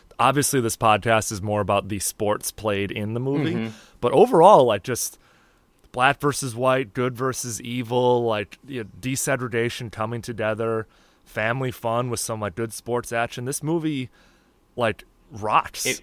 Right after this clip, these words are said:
Speaker 1: And on top of that, with a kick-ass soundtrack that I
Speaker 2: Oh, yeah.
Speaker 1: completely forgot about.
Speaker 2: Oh, yeah. It's like, it's just, like, seventies hits. Just, like, late sixties, early seventies hits. But what, where I think Remember the Titans does well, like, sports-centric wise,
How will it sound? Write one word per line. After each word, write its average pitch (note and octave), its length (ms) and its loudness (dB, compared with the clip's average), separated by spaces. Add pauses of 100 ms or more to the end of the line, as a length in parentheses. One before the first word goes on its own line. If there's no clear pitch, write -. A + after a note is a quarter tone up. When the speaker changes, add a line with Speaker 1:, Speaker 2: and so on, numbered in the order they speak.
(100)
Speaker 1:
And E3 120 4
on E3+ 100 0
top E3 260 -2
of D3+ 100 -2
that, B2 220 0
with C3 180 -4
a B2 40 -2
kick-ass C3+ 640 -4
soundtrack A2+ 560 -4
that A2+ 120 -4
I B2 60 2
Speaker 2:
Oh, A#2 120 2
yeah. F#2+ 120 -2
Speaker 1:
completely C3+ 280 -4
forgot F#2 320 -8
about. A2 220 2
Speaker 2:
Oh, C3 40 6
yeah. G2+ 320 -2 (120)
It's C3 300 0
like, A2+ 220 0
it's - 320 -4
just, A#2+ 260 -2
like, A2 160 0
seventies G#2 600 -2
hits. - 460 -10 (520)
Just, A2+ 220 -6
like, A2+ 180 0
late A2+ 260 -2
sixties, A2 460 -2
early G#2+ 280 -2
seventies G2 520 -4
hits. - 300 -8
But G2 220 -6 (320)
what, C3 340 2
where F3 160 4
I F#3+ 100 6
think E3 240 0
Remember A#2+ 360 0
the G#2+ 120 0
Titans G#2 680 -4
does A2 580 -6
well, G#2 600 -2
like, G2+ 240 -4
sports-centric B2 920 -4
wise, B2+ 600 2